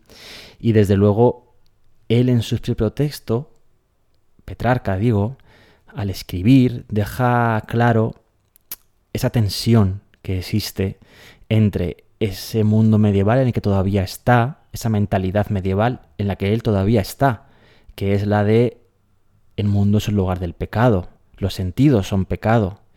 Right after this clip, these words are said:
Y esa nueva tendencia que él mismo está, está ya trayendo, que es la de fijarse en lo de alrededor, disfrutar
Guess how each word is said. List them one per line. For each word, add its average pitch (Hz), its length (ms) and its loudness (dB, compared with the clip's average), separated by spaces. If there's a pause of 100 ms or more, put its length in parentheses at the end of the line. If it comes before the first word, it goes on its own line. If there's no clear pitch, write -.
(1000)
Y 139 320 0 (260)
esa 120 260 0
nueva 123 260 4
tendencia 127 540 0
que 95 220 -6
él 104 80 -2
mismo 120 240 -2
está, 107 160 -6
está - 340 -8
ya 110 200 -4
trayendo, 120 640 -4 (280)
que 107 140 -2
es 104 100 -4
la 113 120 0
de 113 300 -4 (160)
fijarse 104 520 -6
en 110 40 -2
lo 104 80 0
de 95 80 -2
alrededor, 92 640 -8
disfrutar 101 840 -4